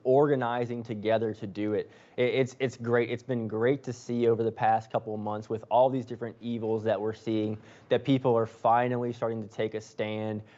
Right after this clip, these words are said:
with their wallets, with their voices, with all these different things. And I, I wish we would get a little more from,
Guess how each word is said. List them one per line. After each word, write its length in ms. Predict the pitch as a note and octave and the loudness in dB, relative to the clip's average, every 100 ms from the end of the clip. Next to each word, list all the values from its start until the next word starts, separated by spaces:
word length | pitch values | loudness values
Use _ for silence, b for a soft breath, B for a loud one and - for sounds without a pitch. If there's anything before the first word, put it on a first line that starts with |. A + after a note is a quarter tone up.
| b | b
with 240 | A2 A2+ | -2 0
their 160 | A#2 A2 | 0 2
wallets, 500 | G#2+ A2 A2+ A2 - | 4 4 4 0 -6
with 120 | G#2+ | -10
their 140 | G2+ G#2 | -8 -8
voices, 600 | G#2+ B2 A#2+ A2 A#2+ A2+ b - | -2 0 0 -2 -6 -6 b -6
with 160 | G#2+ G#2+ - | -6 -2 2
all 240 | B2 C3 | 4 4
these 180 | C3 A2+ | 2 -2
different 340 | B2 B2 G2+ | -6 -6 -6
things. 380 | A2+ G#2+ G#2+ G#2+ b b - | -6 -6 -8 -12 b b -6
And 260 | B2 A#2+ - | -4 -4 -2
I, 240 | C3 - B2+ | -2 0 0
I 40 | |
wish 440 | B2 B2 D3 C#3 | 0 -2 -2 -2
we 80 | D3 | -2
would 180 | C3+ A#2 | 0 0
get 240 | A#2+ A#2+ - - C3 | -2 -4 -6 -10 -4
a 60 | |
little 580 | C3 B2+ C3+ E3 E3+ E3 | -4 -2 2 4 4 2
more 480 | D3 C#3 C3+ C3 C3 | 2 2 4 4 2
from, 440 | - C3 A#2+ A#2 | 0 0 0 -4